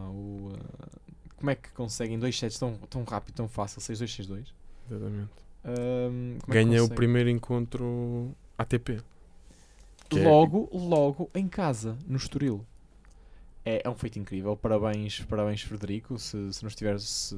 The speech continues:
Speaker 1: nos estiveres a ouvir. Ahm,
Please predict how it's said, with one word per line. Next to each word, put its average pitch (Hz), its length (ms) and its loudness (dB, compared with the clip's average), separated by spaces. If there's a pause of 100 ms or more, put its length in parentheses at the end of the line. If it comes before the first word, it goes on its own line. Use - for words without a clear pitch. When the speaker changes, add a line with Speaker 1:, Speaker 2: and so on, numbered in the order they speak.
(140)
Speaker 1:
nos 107 80 -4
estiveres 107 180 0
a 107 40 0
ouvir. 101 240 -2 (840)
Ahm, 117 800 -2